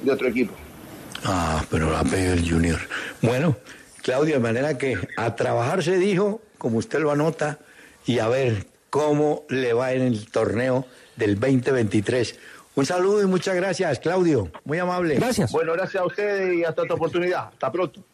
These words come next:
Speaker 2: Gracias, sí, señor, el
Speaker 3: El,
Speaker 2: bonito.
Speaker 3: el hijo, el hijo de don Perfecto, ¿no, Hernán?
Speaker 2: El hijo de Perfecto Rodríguez. Pero,
Speaker 3: Sí,
Speaker 2: ¿verdad?
Speaker 3: claro.
Speaker 2: Me llama la atención lo de Hinojosa, hombre. ¿Sabes qué? Yo creí que se iba para Junior en préstamo.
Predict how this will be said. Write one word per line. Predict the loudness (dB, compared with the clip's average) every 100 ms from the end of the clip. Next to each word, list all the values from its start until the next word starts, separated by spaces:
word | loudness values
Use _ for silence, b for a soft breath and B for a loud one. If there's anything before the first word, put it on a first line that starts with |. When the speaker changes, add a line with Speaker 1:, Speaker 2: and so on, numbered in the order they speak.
| -12
Speaker 2:
Gracias, | -6 -4 -4 -2 -2
sí, | -2 -2
señor, | 2 4 4 4
el | 2 2
Speaker 3:
El, | 2
Speaker 2:
bonito. | 2 0 0
Speaker 3:
el | 0 2
hijo, | 2 2 2 0 -6 -2
el | 2
hijo | 4 4
de | 2
don | 2 2
Perfecto, | 0 -2 0 0 -2 2 4
¿no, | 4
Hernán? | 2 2 2 0 _ -4
Speaker 2:
El | 0
hijo | 0
de | 0
Perfecto | 0 0 0 2
Rodríguez. | 2 2 0 -2 -4 B B B
Pero, | 0 0 0
Speaker 3:
Sí, | -2
Speaker 2:
¿verdad? | 0 2
Speaker 3:
claro. | 2
Speaker 2:
Me | 4
llama | 4 2
la | 2
atención | 2 2 2
lo | 2
de | 4
Hinojosa, | 4 4 2 2 2
hombre. | 4 4 2 -2 B B B B -12
¿Sabes | -4 -2 -2
qué? | -2 0
Yo | 0 0
creí | 0 0
que | -2
se | 0
iba | 0 2
para | 0 0
Junior | 2 2 2 2
en | 2
préstamo. | 0 0 2 2